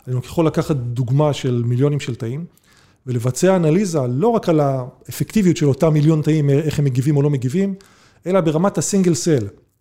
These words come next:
איך הוא נראה כל אחד מהתאים האלה, ברמת הגנום, ברמת, ברמת ההפרשות שלו, ברמת ה-R N A, זה כמות מידע מהממת.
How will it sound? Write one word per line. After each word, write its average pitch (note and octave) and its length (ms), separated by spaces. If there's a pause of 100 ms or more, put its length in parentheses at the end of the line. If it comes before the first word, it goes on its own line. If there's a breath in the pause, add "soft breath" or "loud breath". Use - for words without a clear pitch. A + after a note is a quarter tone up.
איך E3 100
הוא F#3 100
נראה E3+ 240
כל G#3+ 380
אחד G#3 220
מהתאים E3+ 360
האלה, A2+ 160
ברמת D3 400 (600 loud breath)
הגנום, C#3+ 800
ברמת, D#3 380
ברמת D3 400
ההפרשות D3+ 420
שלו, F#3 160
ברמת C#3+ 360
ה-R D#3 180
N D3 120
A, G3 280 (440 soft breath)
זה C3 160
כמות F3 460
מידע D#3 460 (500)
מהממת. C3 680